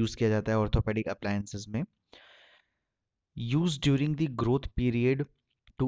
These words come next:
intercept or correct certain skeletal malocclusion as well as to distalization the maxillary dentition or maxillary itself। मतलब कि ये ग्रोथ पीरियड में यूज़ करते हैं इसको,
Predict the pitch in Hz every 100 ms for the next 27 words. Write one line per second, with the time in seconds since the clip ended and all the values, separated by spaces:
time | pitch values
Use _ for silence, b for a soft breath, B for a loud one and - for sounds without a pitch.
0 | - 127 123 147 139 - 160 - - _
1 | 117 135 - _ 131 127 139 - - 120
2 | 110 139 143 - 120 110 127 127 117 113
3 | 110 113 110 120 131 - 110 123 127 123
4 | 123 123 139 120 104 - 110 113 110 113
5 | 110 139 139 131 117 104 104 110 117 127
6 | 107 104 107 101 147 - 147 131 95 95
7 | 101 101 110 98 - 80 71 - _ B
8 | B B B B B - 101 101 139 -
9 | _ _ _ _ _ _ _ _ - 131
10 | 127 175 B B B B 117 131 127 110
11 | 113 127 - 131 120 120 120 123 120 -
12 | - 117 131 123 - - 180